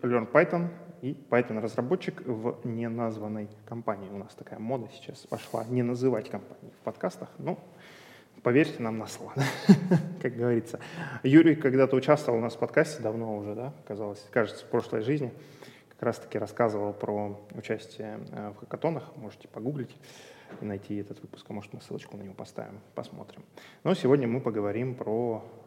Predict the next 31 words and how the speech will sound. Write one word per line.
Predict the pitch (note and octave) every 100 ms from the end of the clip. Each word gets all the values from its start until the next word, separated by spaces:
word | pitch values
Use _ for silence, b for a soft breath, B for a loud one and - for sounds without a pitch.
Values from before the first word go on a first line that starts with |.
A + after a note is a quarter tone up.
| - -
э, | B2 A#2 - - -
собственно, | - - A#2+ -
нашу | A2 G#2 -
любимую | G#2 G#2+ G2 G2
тему, | C3 A#2 -
про | -
пуджуна, | - A2 G#2+ A2+ G#2+
про | - G#2
то, | B2
как | B2 A2 - -
люди | - G#2 G#2
входят | - G#2 -
в |
разработку, | A#2+ A2+ B2 F3 F3 B2+ B B B
как | - -
у | G#2
них | G#2+
это | -
получается, | - G#2+ - D#3 D#3 - A2 B B B
что | - - C3+ A#2
из | G#2+
этого | G#2 -
получается. | - C#3+ C#3 A2
И | B2 A#2+
Юрий | A#2 C#3 A#2+
особенно, | - - C3+ B2+ A2 G#2+ B B B -
э, | - G#2+ G#2 G#2 G#2 G#2+ - - -
заинтриговал, | G#2+ A2 G#2+ G#2+ A2+ A2+ - -
обещав | - - - B2+ A#2 - -
рассказать | A2 - A2+ A#2 -
про | - G#2+